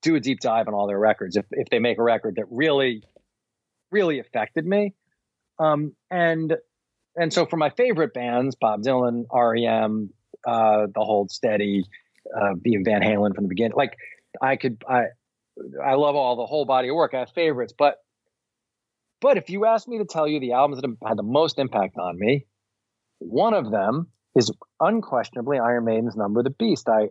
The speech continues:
I remember, uh, how I first interacted with that album and why. It's an album I've listened to for thirty years, uh, more, thirty-five years or whatever. Um, and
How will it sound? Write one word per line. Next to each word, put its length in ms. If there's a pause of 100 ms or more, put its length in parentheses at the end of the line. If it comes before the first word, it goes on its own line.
I 40
remember, 580 (600)
uh, 220 (180)
how 320
I 100
first 260
interacted 500
with 80
that 140
album 340
and 120
why. 560 (360)
It's 240
an 80
album 240
I've 120
listened 340
to 180
for 100
thirty 320
years, 540 (160)
uh, 360
more, 440
thirty-five 480
years 280
or 80
whatever. 400 (540)
Um, 460 (1400)
and 420